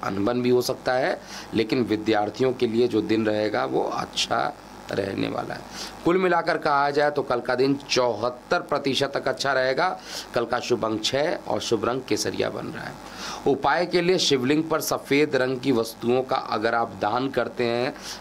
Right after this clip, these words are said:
जल से अभिषेक करते हैं, तो कल का दिन आपके लिए काफ़ी अच्छा होगा।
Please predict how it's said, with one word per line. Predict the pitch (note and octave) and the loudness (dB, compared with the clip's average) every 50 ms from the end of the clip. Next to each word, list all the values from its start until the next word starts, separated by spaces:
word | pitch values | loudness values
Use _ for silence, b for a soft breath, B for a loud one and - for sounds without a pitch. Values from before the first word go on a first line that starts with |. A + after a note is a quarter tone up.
| B - | B -2
जल | G2 G#2+ A2+ A2+ A#2 | 0 2 2 2 0
से | A#2 - C#3+ | 0 0 -2
अभिषेक | - - - A#2 G2 G#2 G#2 - - - A#2+ B2 B2 | 0 0 -2 -2 0 0 0 2 2 2 2 0 0
करते | - - A#2+ - - - A#2+ A2+ | -2 -2 -2 -2 0 0 0 2
हैं, | A2 A2 A#2 C3 B B B B B B - | 2 2 0 -2 B B B B B B -4
तो | A#2+ | -4
कल | A2+ - A#2+ B2 | 0 0 0 -2
का | B2+ - A#2+ A2+ | 0 0 0 2
दिन | A2 B2+ B2 C3+ | 2 0 0 0
आपके | - - - A#2 G#2+ G#2 G#2 - - - B2 | -4 -4 -2 0 0 0 -2 -4 -2 0 0
लिए | G#2+ G#2+ A#2+ C3 | 2 4 2 2
काफ़ी | C#3 - - A2 G#2+ G#2 G2+ - - C3 C3+ | 2 0 -4 -2 -2 -2 -4 -2 0 0 0
अच्छा | - - - - - - - - - G2+ | 0 -2 -6 -8 -6 -4 -6 -2 -2 -2
होगा। | G2+ G2 F#2 G2+ G2+ - - - - | -2 -2 -4 -6 -6 -6 -8 -14 -14